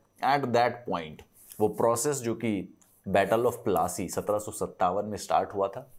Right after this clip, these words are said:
ब्रिटिश रूल का, वो almost कंप्लीट हो चुका था। They had full India under their control in approximately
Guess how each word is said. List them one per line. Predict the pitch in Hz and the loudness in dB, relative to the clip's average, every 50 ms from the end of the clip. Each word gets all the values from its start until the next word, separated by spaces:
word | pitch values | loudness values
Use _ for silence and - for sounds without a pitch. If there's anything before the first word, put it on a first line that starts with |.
| - - | -12 -6
ब्रिटिश | 87 90 90 87 87 82 95 | -2 -2 -2 -2 -4 -6 -4
रूल | 87 92 95 92 87 | -4 -4 -4 -4 -4
का, | 95 104 | -6 -6
वो | 107 113 113 117 - | -6 -6 -8 -4 -2
almost | 98 98 104 107 107 104 - | -2 -2 -2 -4 -10 -12 -12
कंप्लीट | - 95 90 87 90 92 95 - | -10 -10 -10 -8 -6 -8 -8 -6
हो | 80 76 | -8 -10
चुका | 71 - - 67 71 | -10 -10 -8 -8 -8
था। | 78 92 - - - - - - - - 101 | -8 -8 -12 -12 -14 -18 -18 -18 -12 -6 -2
They | 107 101 | -2 0
had | 98 92 98 | 0 0 -2
full | 95 - - - 104 98 95 - - 87 | -4 -6 -4 -2 -2 -2 -2 -4 -8 -10
India | 78 76 78 78 - - 80 | -8 -6 -8 -8 -8 -8 -8
under | 78 76 76 | -8 -8 -8
their | 78 73 76 73 76 | -6 -4 -6 -6 -6
control | - 65 62 - - - - - - _ _ _ _ _ - - | -8 -10 -12 -12 -10 -10 -10 -10 -12 _ _ _ _ _ -10 -6
in | 90 90 90 90 - 87 90 | -4 -4 -4 -6 -6 -10 -8
approximately | - - 76 78 - - 85 78 78 - - 92 - | -4 -4 -4 -6 -6 -10 -8 -8 -8 -8 -8 -8 -8